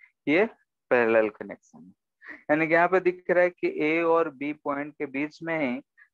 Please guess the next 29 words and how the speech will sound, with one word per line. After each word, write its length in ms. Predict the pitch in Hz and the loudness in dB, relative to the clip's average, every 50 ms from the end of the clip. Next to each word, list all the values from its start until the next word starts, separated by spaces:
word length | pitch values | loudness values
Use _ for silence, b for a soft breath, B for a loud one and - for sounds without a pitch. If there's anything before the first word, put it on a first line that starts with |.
| _ _ | _ _
तीन 220 | 160 165 170 175 170 | 0 0 0 -2 0
कैपेसिटर 720 | - 170 147 - - 147 147 - 151 143 - - 156 160 156 | 2 0 2 4 2 0 0 -2 -8 -8 -2 0 0 0 0
सी 260 | - _ - 135 131 | -4 _ -6 -4 0
वन, 220 | 131 143 147 151 | 0 0 0 0
सी 160 | 147 - 139 127 | -2 -6 -8 -8
टू 160 | - 143 143 | -4 -4 -2
and 180 | 143 156 170 - | -2 -2 -6 -10
सी 160 | _ - 123 | _ -10 -10
three 280 | 120 - - 147 156 160 | -8 -8 -6 -6 -6 -4
connected 580 | - 131 113 110 104 - _ - 104 98 - | -2 -2 -2 -2 -4 -4 _ -2 -2 -2 -2
है। 80 | 110 110 - _ _ _ _ _ _ _ _ _ _ _ _ _ _ _ _ _ _ _ b b b b | -8 -12 -16 _ _ _ _ _ _ _ _ _ _ _ _ _ _ _ _ _ _ _ b b b b
अब 140 | 156 156 175 185 156 | 0 2 2 2 2
हम 220 | 180 185 196 202 196 | 2 2 2 0 -4
चाहते 460 | 185 - 185 170 165 165 - - 196 | 0 2 4 4 4 2 2 2 2
हैं 200 | 180 147 117 117 139 _ _ _ _ _ _ _ _ _ _ _ _ _ _ _ _ _ _ _ | 2 2 0 -4 -6 _ _ _ _ _ _ _ _ _ _ _ _ _ _ _ _ _ _ _
कि 80 | 165 170 | -4 -4
इसे 260 | 165 - - 208 202 | -4 0 0 2 2
अगर 220 | 190 185 190 190 190 | 4 4 4 2 2
हम 140 | 196 190 | 0 -2
किसी 300 | 190 - 180 175 - - | -4 -6 -8 -6 -6 -8
बैटरी 440 | 180 175 156 151 147 151 - 180 185 | -4 -2 -2 -2 -2 -4 -6 -6 -6
V 300 | 170 143 131 135 131 143 | -6 -8 -10 -12 -12 -12
से 180 | - _ 170 160 | -10 _ -10 -4
connect 380 | - 147 131 120 120 - _ _ _ | -4 -2 -2 -2 -6 -8 _ _ _
कर 180 | 113 107 107 104 | 0 0 0 -2
दें, 200 | 107 104 98 101 - _ _ _ _ _ _ _ _ _ _ 453 _ _ _ _ _ _ _ _ _ _ _ _ _ _ _ _ _ _ _ _ _ _ _ | -4 -8 -10 -10 -14 _ _ _ _ _ _ _ _ _ _ _ _ _ _ _ _ _ _ _ _ _ _ _ _ _ _ _ _ _ _ _ _ _ _
तो 220 | 170 - - - - | 2 2 2 0 -2
इससे 380 | 143 143 - - - - 196 185 | -4 -4 -4 -8 -2 2 4 6
अगर 420 | 180 175 160 143 139 135 143 175 | 6 4 4 4 4 4 4 2